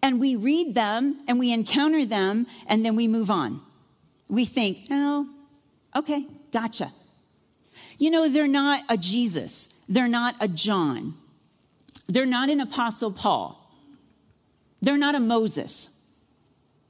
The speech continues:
But they are unusual suspects because what they do, how they're present in God's story, creates a ripple effect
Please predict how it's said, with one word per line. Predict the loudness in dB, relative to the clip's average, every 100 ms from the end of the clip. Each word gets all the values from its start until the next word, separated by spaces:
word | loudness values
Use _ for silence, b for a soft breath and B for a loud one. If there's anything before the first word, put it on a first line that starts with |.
| _ _ b b -4
But | -2
they | -2 -2
are | -2 -2 -2
unusual | -2 -2 -2 -4 -4 -6
suspects | -4 -4 -4 -6 -6 -10
because | -10 -6 -4 -2 -4 B B
what | -2 0 0 -2 -2
they | 0 -2
do, | -2 0 0 0 -4 -10 -16 _ -8
how | 0 0 0
they're | -2 -4 -4
present | -10 -4 -2 0 -4 -2
in | -4 0
God's | 0 0 0 -2
story, | -2 -2 -2 0 0 -2 -4 B B
creates | -6 0 2 2 0 -2
a | -4
ripple | -2 -2 0 -2
effect | -4 -4 -4 -4 -8 -14